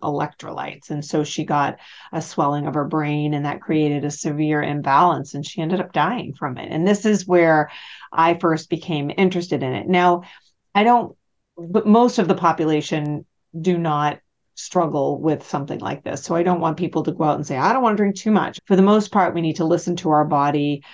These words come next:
There are different techniques and strategies we can do to prevent overhydration, one of which is just not chugging things really fast, drinking and sipping slowly.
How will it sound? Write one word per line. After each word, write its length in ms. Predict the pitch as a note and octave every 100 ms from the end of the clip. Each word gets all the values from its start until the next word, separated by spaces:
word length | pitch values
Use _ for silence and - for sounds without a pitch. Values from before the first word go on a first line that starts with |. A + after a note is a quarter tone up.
| -
There 180 | D3+ D#3
are 220 | - D#3
different 380 | D#3+ D#3 D#3+ D3+
techniques 420 | - - D#3+ D3+
and 100 | D3+
strategies 520 | D3+ D3 C#3+ C#3+ C#3+
we 100 | D3+
can 160 | C#3+ D#3
do 140 | D3
to 100 | C#3+
prevent 600 | C#3 - D3 D3+ F3+ B3
overhydration, 880 | - D#3 C#3 D3+ D3 C#3+ C3 C3 D3
one 200 | D3+ G#3
of 140 | A3+ D#3+
which 240 | D3+ D3
is 100 | C#3+
just 240 | D3 C#3+
not 240 | E3 C#3 -
chugging 600 | - G3 F#3 E3+ C#3+ D3+
things 360 | - C#3+ D3+
really 260 | D3 D3 C#3
fast, 540 | C#3+ - B2 C3 -
drinking 420 | - D3+ D3+ D#3 D3
and 160 | C#3
sipping 460 | D3 C#3+ - C3+ C#3
slowly. 720 | - - C#3 C#3+ D#3 F#3+ G#3